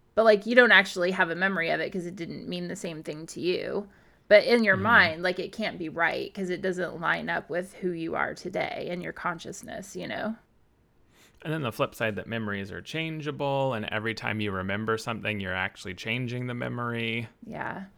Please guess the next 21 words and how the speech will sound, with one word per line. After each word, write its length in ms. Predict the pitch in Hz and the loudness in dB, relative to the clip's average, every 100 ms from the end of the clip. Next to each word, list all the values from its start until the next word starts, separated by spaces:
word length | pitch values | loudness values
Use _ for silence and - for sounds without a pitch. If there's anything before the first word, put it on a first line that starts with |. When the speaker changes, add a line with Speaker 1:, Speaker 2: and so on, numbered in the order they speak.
| _ _ _ _ - | _ _ _ _ -12
Speaker 2:
So 160 | - | -6
if 100 | 113 | -2
that 260 | 113 104 - | -2 -2 -4
person 400 | 110 107 98 90 | -6 -4 -6 -12
fixated 720 | - - 120 - 131 127 127 | -10 -10 -10 -8 -6 -4 -4
on 180 | 127 123 | -6 -4
what 180 | 127 - | -6 -4
you 120 | 135 | -6
said, 600 | 135 139 131 131 127 127 - _ | -6 -4 -2 0 -2 -4 -10 _
the 100 | - | -6
more 280 | 104 107 107 | -4 -2 -2
they 160 | 104 104 | 0 -2
remembered 480 | 98 98 101 101 | -2 -4 -4 -4
it, 200 | 98 95 | -2 -4
the 60 | - | -6
more 260 | 98 98 95 | -6 -2 -4
it 200 | - - | -4 -10
could 260 | - 107 | -6 -4
have 200 | 104 110 | -6 -12
changed. 880 | - 110 101 95 95 92 98 - - | -10 -8 -6 -4 -6 -6 -8 -10 -10
Speaker 1:
Yeah. 280 | - - - | -8 -6 -8